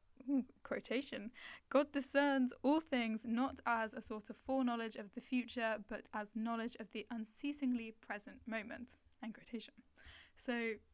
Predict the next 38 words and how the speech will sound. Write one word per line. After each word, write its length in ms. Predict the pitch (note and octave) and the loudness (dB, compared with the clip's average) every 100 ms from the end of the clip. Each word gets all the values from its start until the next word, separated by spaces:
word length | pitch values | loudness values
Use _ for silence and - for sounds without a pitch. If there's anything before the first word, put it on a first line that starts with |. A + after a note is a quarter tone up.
| - - | -18 -8
there 100 | G3+ | -8
you 60 | G3 | -2
go, 340 | B3 C#4 C#4 - - | 0 0 -2 -6 -10
problem 280 | - A#3 A#3+ | -6 -4 -4
solved. 460 | C4 D4 D#4 D#4 - - - - | -2 -2 -2 -6 -10 -18 -16 -4
<laughs> 380 | D4 D4 C#4 C4+ | 0 0 0 4
Kind 260 | C#4+ C#4+ | 6 6
of 140 | C4+ C4 | 2 4
like 320 | B3+ A#3 A3+ | 4 4 0
being 180 | A#3+ B3+ | -2 2
able 220 | B3+ A#3+ | 0 0
to 100 | - | -4
watch 300 | B3 - - D#4 | -4 -4 -4 -4
everything 380 | C#4 C4+ C4 | -2 2 2
that 120 | B3 B3 | 2 0
happens 540 | B3 - A3+ G#3+ - - | -2 -2 -4 -6 -6 -2
in 120 | A#3 | 0
a 40 | |
movie 400 | A3 G#3+ G#3+ G#3 | 0 0 -2 -2
at 160 | A3+ A#3+ | 0 0
the 80 | B3 | -2
same 180 | G#3 G#3 | -10 -6
time, 360 | G#3 G3+ G#3 - - - - - | -2 -2 -4 -12 -20 -20 -20 -10
which 160 | B3+ A#3 | -4 0
I 60 | |
guess 260 | B3 F4+ - | 2 2 2
would 100 | D4+ | 0
be 120 | B3 | -2
kind 220 | A#3+ B3+ | 0 0
of 100 | A#3 | 0
confusing, 560 | A3 A3 A3+ G#3 G#3 F#3+ | -2 -6 -6 -6 -6 -6
but, 280 | G#3 G3+ - - | -4 -4 -4 -10
you 160 | G#3+ | -10
know, 300 | G3+ G3+ G3+ G#3 | -6 -6 -6 0
we're 120 | A#3+ | 4
not 220 | A#3 A3 | 4 2
God, 320 | G3+ G3 F#3+ | -2 -2 -2
so 180 | - G#3 | -4 -2